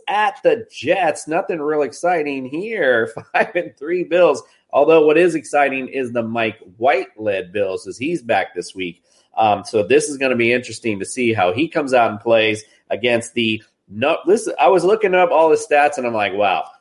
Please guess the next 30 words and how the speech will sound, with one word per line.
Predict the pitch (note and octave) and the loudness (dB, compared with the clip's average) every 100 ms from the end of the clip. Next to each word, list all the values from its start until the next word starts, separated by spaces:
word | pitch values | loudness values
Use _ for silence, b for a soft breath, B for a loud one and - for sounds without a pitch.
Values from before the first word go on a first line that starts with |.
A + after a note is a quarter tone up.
| _ - | _ -6
The | |
Bills | A2+ E3 F#3+ | 2 4 4
are | E3+ | 4
the | C#3 A#2+ | 2 0
number | B2+ D#3+ G3 G3+ | 0 -2 0 -2
one | F3+ D#3+ D3+ D3 | 0 0 0 -2
against | B2 A#2+ A2+ - | -4 -4 -4 -4
fantasy | C#3 B2 A2+ F2+ | -2 -2 -4 -10
quarterbacks, | - E3 F3+ E3+ E3+ D#3 D3+ - - | -10 -6 -4 0 2 2 0 -6 -8
against | A2 A2 G#2 - | -8 -4 -6 -6
fantasy | B2+ A2+ G#2 G2+ | -6 -4 -6 -12
running | F#2+ D#3 E3 D3 | -6 -4 -4 0
backs, | C#3+ C3 C3 B2 - | 2 2 0 -4 -10
and | G2 - | -14 -8
fantasy | C3+ C3 A#2+ G#2 | -4 -4 -6 -8
receivers. | F#2+ - C#3+ D3+ B2+ | -10 -8 -6 -4 -2
I | |
mean, | C3 | -2
we | E3 | -2
can | D#3 | -4
just | - | 0
go | B2+ | 2
on | G2+ D3 | 4 2
and | C#3 | 4
on. | C3+ G2 b b b | 2 0 b b b
This | - D#3+ | -6 0
Bills | E3 E3 B2 | 4 4 2
defense | B2+ B2+ B2 G2+ | -2 -2 -2 -2
is | F#2 | -6
nasty. | G#2+ C#3 D3 C#3+ D3 C#3+ | -2 0 0 0 -2 -4